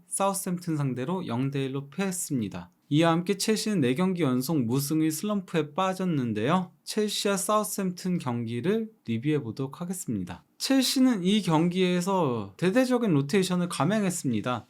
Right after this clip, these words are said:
주중 그 도트문트하고의 챔피언스 리그와 비교하면요.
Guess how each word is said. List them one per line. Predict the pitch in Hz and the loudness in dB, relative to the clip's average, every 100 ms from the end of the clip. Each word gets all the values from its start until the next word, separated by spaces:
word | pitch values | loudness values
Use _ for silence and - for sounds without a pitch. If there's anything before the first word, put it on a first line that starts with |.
| _ | _
주중 | - 170 175 208 202 | -4 -2 0 2 2
그 | 180 151 | 2 0
도트문트하고의 | 147 185 226 285 254 247 202 175 170 | 2 0 4 6 4 4 2 2 0
챔피언스 | - 247 247 233 220 226 | 0 0 2 -2 0 0
리그와 | 214 180 156 165 156 147 | 2 2 0 2 0 0
비교하면요. | 143 139 208 175 120 127 202 151 | -2 2 2 4 2 2 2 0